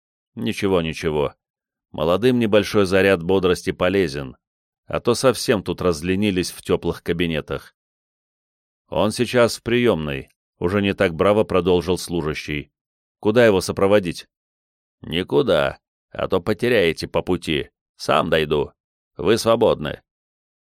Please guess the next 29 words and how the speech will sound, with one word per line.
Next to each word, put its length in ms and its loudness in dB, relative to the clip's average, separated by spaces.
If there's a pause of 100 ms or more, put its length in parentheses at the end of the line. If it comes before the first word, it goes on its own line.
(140)
Плечистый 560 0
здоровяк 560 2
испарился 640 -2
так 260 -2
быстро, 460 0
словно 420 0
его 300 0
и 80 0
не 160 -2
было, 320 -4 (540)
а 180 -2
особист 560 -4
лишь 240 -2
досадливо 640 0
покачал 560 -2
головой. 580 -2 (840)
Единственное, 720 0
что 160 -2
современные 640 0
кадры 360 0
отработали 600 0
в 80 -12
совершенстве, 800 -2 (420)
так 200 0
это 180 2
умение 480 2 (100)
исчезать 520 -2
с 80 -10
глаз. 460 -2